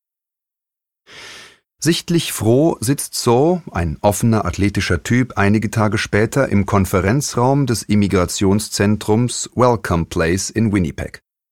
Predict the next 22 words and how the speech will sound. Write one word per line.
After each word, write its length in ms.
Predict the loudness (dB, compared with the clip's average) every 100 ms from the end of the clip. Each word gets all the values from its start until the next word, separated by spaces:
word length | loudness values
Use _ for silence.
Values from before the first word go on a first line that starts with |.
| _ _ _ _ _ _ -20 -20 -4
Er 140 | 0 2
ist 200 | 0 0
einer 180 | 2
der 160 | 2 2
wenigen 380 | 2 2 2 0
Asylbewerber 840 | 0 0 0 2 2 2 2 2
in 100 | 0
diesem 260 | 0 -2 0
Aufnahmezentrum, 1160 | 0 0 2 2 2 0 0 0 0 0 0 0
die 140 | -2
ihre 280 | -2 -2 0
Geschichte 500 | -2 -2 -2 -2 -4
erzählen 580 | -4 -4 -2 0 0 -2
wollen. 300 | -4 -6 -10 -16 _ _
Schließlich 500 | -4 -2 -2 -4 -2
möchte 280 | -4 -4 -2
keiner 320 | 0 2 0
der 160 | 0
Ankömmlinge 600 | 0 -2 0 0 0 0
sein 220 | 0 -2 -2
Verfahren 480 | -4 -2 -2 -2
gefährden. 480 | -4 -8 -8 -10 -12